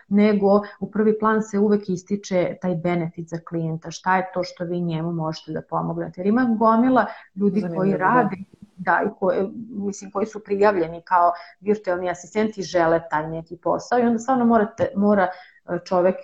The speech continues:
Speaker 1: mislim, da se izdvoji na neki način, da, da pokaže da, ovaj, da je, da je drugačiji jednostavno. Neka to bude, e,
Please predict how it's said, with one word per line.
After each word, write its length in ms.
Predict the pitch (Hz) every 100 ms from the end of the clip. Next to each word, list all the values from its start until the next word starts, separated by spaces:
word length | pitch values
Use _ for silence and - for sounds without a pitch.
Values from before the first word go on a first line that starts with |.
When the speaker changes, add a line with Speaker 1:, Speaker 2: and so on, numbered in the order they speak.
| -
Speaker 1:
mislim, 440 | 139 175 165 175
da 60 | 165
se 180 | 165 175
izdvoji 400 | 170 160 185 175
na 120 | 151
neki 360 | 160 165 - 165
način, 380 | 160 - 202
da, 200 | 175 165
da 120 | 160 170
pokaže 600 | - 170 - 175 165 165 - _ _
da, 580 | 170 165 165 160 165 -
ovaj, 640 | 175 165 156 160 165 160 -
da 140 | 175
je, 160 | 185 180
da 180 | - 196
je 60 | 208
drugačiji 680 | 196 202 185 165 - 202 175
jednostavno. 440 | 165 170 - 180
Neka 200 | 226 233
to 200 | 226 262
bude, 360 | 208 240 233
e, 100 | 208